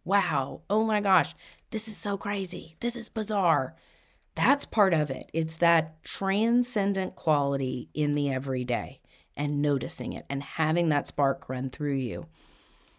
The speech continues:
The thing I love about this being her husband's birthday, and like I said, I've had numerous people reach out with this same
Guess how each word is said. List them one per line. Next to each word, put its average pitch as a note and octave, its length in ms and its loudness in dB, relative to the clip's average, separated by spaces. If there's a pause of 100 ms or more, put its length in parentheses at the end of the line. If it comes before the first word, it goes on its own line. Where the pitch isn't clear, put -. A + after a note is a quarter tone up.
(380)
The - 160 -4 (200)
thing D4+ 320 4
I F4+ 140 6
love D3 540 4
about C3+ 500 -4
this D3+ 160 2
being D#3+ 240 4
her D3+ 140 0
husband's D#3 420 0
birthday, C3+ 500 -4 (240)
and D3 440 2 (120)
like D3+ 200 0
I D3 40 2
said, C#3+ 240 0
I've C#3 120 -6
had C3+ 200 -4 (120)
numerous D#3+ 640 2
people C3 340 -4
reach C#3 240 -4
out C3+ 180 0
with - 140 -8
this - 180 -4
same C#3 500 -2